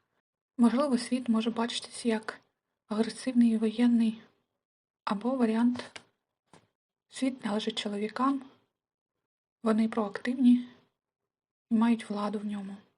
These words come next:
Я чоловік, отже, я маю владу. Марс,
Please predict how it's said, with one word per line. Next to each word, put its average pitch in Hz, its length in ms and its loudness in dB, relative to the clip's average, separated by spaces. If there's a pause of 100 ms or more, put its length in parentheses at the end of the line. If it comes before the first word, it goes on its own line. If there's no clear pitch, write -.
(840)
Я 233 120 4
чоловік, 233 480 -4
отже, 233 220 0
я 233 120 0
маю 233 240 2
владу. 202 400 -8 (1120)
Марс, 254 380 2